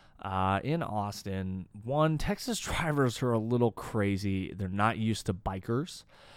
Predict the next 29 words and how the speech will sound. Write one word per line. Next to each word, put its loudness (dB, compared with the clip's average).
So 8
i-, -12
it's 0
kinda 6
dangerous 6
to 0
actually 2
ride 2
on 0
the -4
road, 0
like, -8
on -8
an -10
actual -6
road. -8
Um, -4
I 8
personally 4
won't 2
do 10
it. 6
I, -6
I, -12
I -6
really 8
won't -2
do -4
it. -14